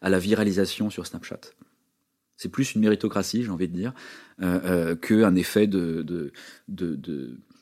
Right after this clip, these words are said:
de polarisation, parce qu'on sait que la viralité, elle est construite sur, euh, l'extrême, hein. Plus vous avez, euh,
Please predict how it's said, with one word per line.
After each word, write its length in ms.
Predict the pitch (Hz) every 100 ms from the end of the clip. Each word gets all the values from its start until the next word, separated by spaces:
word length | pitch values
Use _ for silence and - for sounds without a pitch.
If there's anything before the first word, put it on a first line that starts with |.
| _ _
de 200 | - 71
polarisation, 840 | 87 110 104 95 92 92 - 131
parce 140 | 131 -
qu'on 100 | 90
sait 140 | -
que 60 | 98
la 60 |
viralité, 520 | 85 82 82 85 - 98
elle 80 |
est 60 | 85
construite 460 | - 82 - 98 98
sur, 540 | - - - 90 85
euh, 200 | 73 50
l'extrême, 580 | 87 - - - 135 107 - -
hein. 140 | 90
Plus 260 | 113 - 104
vous 220 | 90 87
avez, 340 | 87 90 92 - - - - _
euh, 180 | 85 85